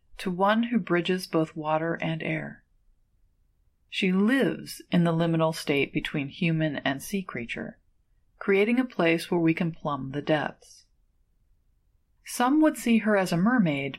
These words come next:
but that would be inaccurate and lead to grave misunderstandings and difficulties in understanding her teachings.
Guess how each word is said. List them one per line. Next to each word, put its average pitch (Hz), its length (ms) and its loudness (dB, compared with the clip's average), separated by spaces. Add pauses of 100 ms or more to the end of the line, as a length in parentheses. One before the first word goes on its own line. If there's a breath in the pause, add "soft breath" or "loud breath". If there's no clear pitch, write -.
but 170 320 2
that 220 400 0
would 320 180 -2
be 233 200 0
inaccurate 180 720 0
and 180 200 2
lead 202 260 0
to 165 120 0
grave 190 600 0
misunderstandings 151 920 -2
and 139 80 -12
difficulties - 840 -8
in 156 140 -4
understanding 131 580 -8
her 139 140 -10
teachings. - 840 -8